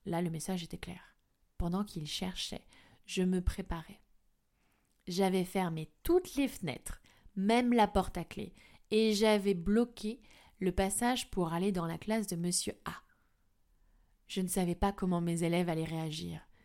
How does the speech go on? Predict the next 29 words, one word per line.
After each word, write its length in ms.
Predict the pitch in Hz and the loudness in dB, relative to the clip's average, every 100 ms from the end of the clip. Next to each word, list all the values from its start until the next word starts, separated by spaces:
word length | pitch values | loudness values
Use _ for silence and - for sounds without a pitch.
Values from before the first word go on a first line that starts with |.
| _ | _
Sachant 480 | - - 226 - 190 | -6 0 0 0 -2
que 140 | - 180 | -2 -2
mes 320 | 196 208 202 | 0 2 2
élèves 340 | 202 156 156 | 0 0 -4
réagissent 640 | - 180 185 180 165 156 - | -2 0 0 -2 -4 -6 -6
très 240 | - 269 262 | -2 0 0
fortement 520 | 220 - 208 190 160 - - - | -4 -2 0 0 -4 -12 -16 -4
lorsque 420 | 185 175 - 180 | -2 -2 -4 -4
c'est 280 | - 156 156 - | -4 -6 -8 -8
injuste, 520 | 151 147 277 - 196 | -6 -2 -2 -4 -6
négatif, 640 | 147 143 143 - 285 - | -8 -6 -8 -6 -6 -8
triste, 480 | - 277 294 - - _ - - - _ _ - | -8 -8 -8 -10 -16 _ -20 -20 -20 _ _ 0
est-ce 240 | 180 - | 2 0
que 160 | - 214 | -2 0
ça 140 | 202 | 2
allait 220 | 180 175 | 2 2
être 160 | 170 - | -2 -2
pareil 540 | - 190 208 226 220 - - | 0 0 2 0 -2 -6 -8
pour, 180 | - - - | -8 -6 -4
pour 140 | 185 | -2
de 80 | 190 | 0
la 120 | 180 | 2
joie ? 280 | 175 202 285 - _ _ _ _ _ - | 0 0 -4 -6 _ _ _ _ _ -12
Eh 80 | 170 | -6
bien, 720 | 170 185 175 170 165 160 160 _ _ _ _ _ _ _ - | 0 2 2 0 -2 -6 -10 _ _ _ _ _ _ _ -4
<laughs> 720 | 202 170 - - - - - - | -2 -2 -8 -20 -20 -20 -10 -2
eh 100 | 196 | 2
bien 240 | 202 185 | 4 4
oui. 280 | 180 208 | 4 2